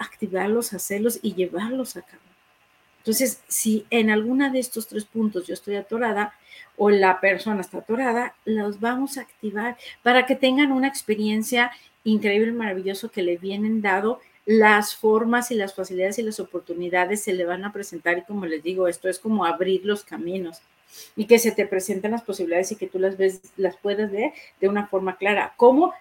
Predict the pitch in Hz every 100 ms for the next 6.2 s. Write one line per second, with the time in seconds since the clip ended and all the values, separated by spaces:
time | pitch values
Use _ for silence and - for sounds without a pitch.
0 | _ 190 190 180 - 196 185 214 - 233
1 | - 180 180 165 - - 190 185 190 208
2 | 247 269 - 214 214 - 196 - 175 175
3 | 175 - _ - - 165 - 180 - 180
4 | 180 180 185 190 180 165 170 - - _
5 | _ _ _ _ _ _ _ - 233 240
6 | -